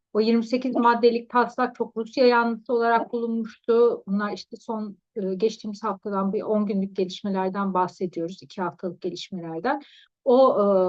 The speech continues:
tas-, e, yirmi sekiz madde sonradan Amerika tarafından on dokuz maddeye indirildi. E, bu arada Avrupa kendi taslağını,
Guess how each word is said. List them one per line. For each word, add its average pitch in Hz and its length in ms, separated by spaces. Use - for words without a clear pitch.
tas-, 233 260
e, 240 120
yirmi 226 320
sekiz 254 320
madde 226 420
sonradan 247 720
Amerika 247 360
tarafından 220 320
on 208 180
dokuz 254 260
maddeye 247 480
indirildi. 240 800
E, 202 220
bu 247 100
arada 247 400
Avrupa 247 360
kendi 220 340
taslağını, 220 800